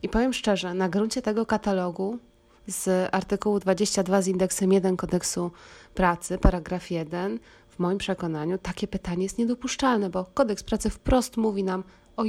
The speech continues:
o co możemy zapytać kandydata, kandydatkę, więc sprawa wydaje się prosta. Mm,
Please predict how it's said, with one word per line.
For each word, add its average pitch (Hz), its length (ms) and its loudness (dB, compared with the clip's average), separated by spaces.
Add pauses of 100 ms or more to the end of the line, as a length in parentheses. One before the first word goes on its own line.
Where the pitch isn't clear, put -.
(180)
o 262 140 4
co 247 180 -2
możemy 196 400 0
zapytać 180 500 -4
kandydata, 170 640 -2 (420)
kandydatkę, 175 680 0
więc 190 420 0 (920)
sprawa 185 340 0
wydaje 175 280 0
się 202 140 -2
prosta. 240 400 2 (680)
Mm, 202 320 0